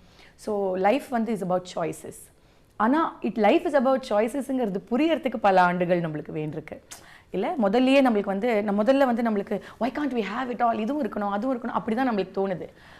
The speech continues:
அதுதான் நியாயமும் கூட, இல்ல? I mean, you know, எல்லாருக்கும் எல்லாமே கிடைச்சிடாது.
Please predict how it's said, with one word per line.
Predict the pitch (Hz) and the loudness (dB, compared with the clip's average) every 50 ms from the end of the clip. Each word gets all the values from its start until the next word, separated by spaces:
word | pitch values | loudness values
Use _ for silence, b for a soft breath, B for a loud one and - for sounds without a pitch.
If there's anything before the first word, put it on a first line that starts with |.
| B B B | B B B
அதுதான் | 233 262 285 311 381 359 | 2 4 6 4 4 4
நியாயமும் | 269 240 240 247 262 262 262 254 233 | 4 4 6 6 6 4 4 2 2
கூட, | - 220 190 180 | 0 -2 -2 -2
இல்ல? | - - 220 269 | -4 -6 -2 0
I | 277 254 240 | 2 2 4
mean, | 233 233 226 | 2 2 2
you | 226 214 202 202 | 2 2 2 2
know, | 247 269 277 - | 2 0 0 0
எல்லாருக்கும் | - 208 220 247 277 302 302 294 294 311 330 302 | 0 0 2 4 6 6 6 6 6 4 4 4
எல்லாமே | 247 214 220 233 254 254 254 247 | 4 2 2 2 4 4 2 2
கிடைச்சிடாது. | 247 214 196 185 - 190 175 165 175 | 2 0 0 2 0 0 0 -2 -2